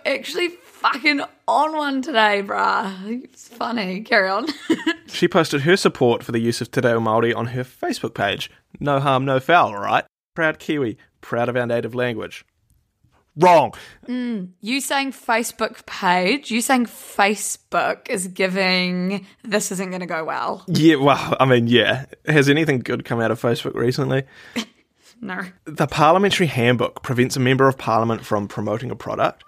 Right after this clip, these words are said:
Speaker 1: Oh.
Speaker 2: And if you look at the post <laughs> with a certain light and you squint a little bit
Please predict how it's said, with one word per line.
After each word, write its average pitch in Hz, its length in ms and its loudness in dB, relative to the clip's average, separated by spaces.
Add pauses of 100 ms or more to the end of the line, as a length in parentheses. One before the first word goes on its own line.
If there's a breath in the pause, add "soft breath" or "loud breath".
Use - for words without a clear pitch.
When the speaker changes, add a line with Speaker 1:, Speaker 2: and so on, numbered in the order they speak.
Speaker 1:
Oh. 190 1600 -6
Speaker 2:
And 190 160 4
if 180 120 -2
you 190 60 2
look 220 220 4
at 247 60 -2
the 226 60 -4
post - 760 -2
<laughs> 147 640 0
with 147 100 -2
a 165 80 0
certain 185 420 4
light 135 420 6
and 127 160 -6
you 131 100 -4
squint 160 440 -6
a 165 60 -2
little 147 220 2
bit 127 420 0